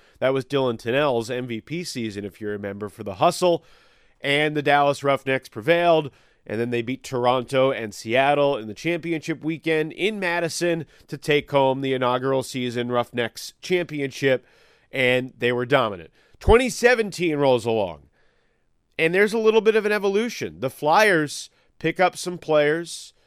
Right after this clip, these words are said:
discover a little bit about themselves. They were the better team in the regular season that year. Raleigh went thirteen and one,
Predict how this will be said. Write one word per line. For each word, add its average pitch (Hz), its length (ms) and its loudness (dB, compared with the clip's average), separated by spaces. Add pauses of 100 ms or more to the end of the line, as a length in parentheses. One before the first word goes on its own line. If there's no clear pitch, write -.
(720)
discover 160 500 2
a 170 60 2
little 165 180 -2
bit 165 120 2
about 143 320 2
themselves. 147 580 0
They 156 80 4
were 226 160 4
the 220 80 2
better 180 300 0
team 190 320 -6
in 185 40 -8
the 170 80 -2
regular 175 340 0
season 180 400 -6
that 107 180 -4
year. 82 260 -16 (100)
Raleigh 160 340 2
went 160 200 -2
thirteen 196 560 -6
and 165 160 0
one, 127 460 0